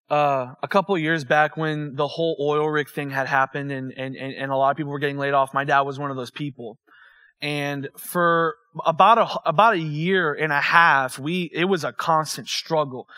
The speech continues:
My dad was getting job after job because it just, it just wasn't, some things were happening in the workplace that, that wasn't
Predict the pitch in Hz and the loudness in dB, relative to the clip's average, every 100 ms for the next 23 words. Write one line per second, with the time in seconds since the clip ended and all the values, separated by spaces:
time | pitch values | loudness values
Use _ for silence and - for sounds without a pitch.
0 | - - 165 185 196 185 165 160 147 135 | -12 -4 2 4 4 2 -4 -4 -4 0
1 | 147 151 151 139 131 - - - _ - | 4 4 4 0 -10 -20 -20 -20 _ -2
2 | 135 - 123 127 147 151 143 135 147 135 | -2 -2 -6 0 2 2 2 -6 -8 -8
3 | 131 135 - - _ _ - 139 131 135 | -8 -8 -10 -16 _ _ -10 -8 -8 -8
4 | - - _ _ 131 135 151 151 165 160 | -10 -14 _ _ -8 -2 0 0 -4 -6
5 | - _ _ _ _ _ _ - 165 156 | -12 _ _ _ _ _ _ -8 -6 -4
6 | 165 165 139 160 160 165 175 170 160 160 | -4 -4 -2 4 4 4 -2 -4 -4 -2
7 | 165 170 - 175 170 160 156 143 131 - | -2 -2 -4 -4 -4 -4 0 0 0 -8
8 | _ _ _ 139 127 127 151 165 175 | _ _ _ -2 -2 0 0 0 -4